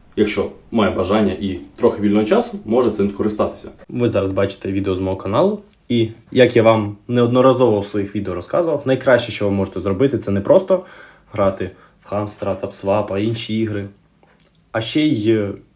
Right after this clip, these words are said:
знімати про це контент, розвивати свої соцмережі, тому що це довгостроково. Ось я в Telegram-каналі неодноразово вже показував приклади,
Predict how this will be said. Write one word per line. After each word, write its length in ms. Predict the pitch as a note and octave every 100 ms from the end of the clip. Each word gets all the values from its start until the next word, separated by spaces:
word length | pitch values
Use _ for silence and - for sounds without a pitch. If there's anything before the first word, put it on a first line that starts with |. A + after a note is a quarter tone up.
| _ _
знімати 440 | A2+ C3 A#2+ -
про 100 | G#2+
це 160 | G2+ G2+
контент, 420 | G2 F#2 F#2+ C#3+ - _ _ _ _
розвивати 380 | G#2+ G#2 A2+ G#2
свої 180 | G2 G#2
соцмережі, 540 | - - G2 F#2+ F#2+
тому 200 | G2 G#2
що 140 | G2+ G2
це 140 | G#2
довгостроково. 680 | G#2 G#2 G2 - G2 F2 - - _ _ _ -
Ось 200 | G2 -
я 60 | F#2
в 40 |
Telegram-каналі 680 | G#2 G2 G2 G2 G#2 A#2+ G2+
неодноразово 560 | G2+ G2 G2+ G2 F#2+
вже 280 | F2+ F2+ F#2 - - - _
показував 480 | G#2 G#2 G2 F#2+
приклади, 420 | - D#3 - A2+